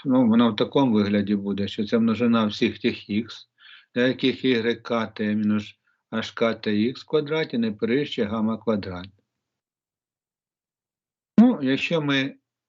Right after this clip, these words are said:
запишемо, е, довжину вектора, а то скалярний добуток само на себе, це довжина вектора в квадраті. Ось. Е, і запишемо через ікс, то це буде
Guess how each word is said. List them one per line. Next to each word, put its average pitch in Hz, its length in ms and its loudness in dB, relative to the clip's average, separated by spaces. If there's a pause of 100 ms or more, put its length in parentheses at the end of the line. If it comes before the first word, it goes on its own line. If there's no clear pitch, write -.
запишемо, 113 1080 -2 (760)
е, 113 360 -2
довжину 123 640 2
вектора, 113 720 0 (520)
а 110 100 -6
то 110 180 0
скалярний 117 580 2
добуток 104 500 -2
само 113 280 -4
на 110 140 0
себе, 104 560 -6 (580)
це - 120 -8
довжина 117 440 2
вектора 113 400 2
в 107 120 -4
квадраті. 120 680 0 (840)
Ось. 131 480 -4 (500)
Е, 117 840 4
і 131 520 4
запишемо 120 640 -2
через 113 440 0
ікс, 202 320 2
то - 120 -10
це 120 180 -6
буде 113 420 -2